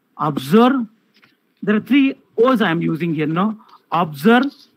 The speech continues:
observe, observe, observe, observe, observe, observe, upgrade. That's it. Observe, observe, upgrade.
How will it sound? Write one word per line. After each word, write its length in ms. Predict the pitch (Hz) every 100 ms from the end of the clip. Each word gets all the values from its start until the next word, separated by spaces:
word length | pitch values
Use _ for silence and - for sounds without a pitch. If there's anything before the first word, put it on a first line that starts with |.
| _ _ _ _ _ _ _ _ _ _ _ _
observe, 560 | 165 185 139 226 233 214 - _ _ _ _ _ _
observe, 600 | 185 - - 233 240 269 - _ _ _ _ _ _ _ _ _ _ _ _ _ _ _ _ _ _ -
observe, 540 | 175 151 190 262 254 - _ _ _ _ _ -
observe, 520 | 180 - 180 143 - _ _ -
observe, 360 | 185 160 247 -
observe, 540 | 180 226 - 165 156 - _ 196
upgrade. 400 | 175 190 131 - _ - - _ -
That's 280 | 151 -
it. 100 | - - _ _ _ _ _ _ _
Observe, 560 | 160 160 135 214 277 349 _ _ _ _ _ _ _
observe, 640 | 170 - - 240 277 277 - _ _ -
upgrade. 420 | 175 185 156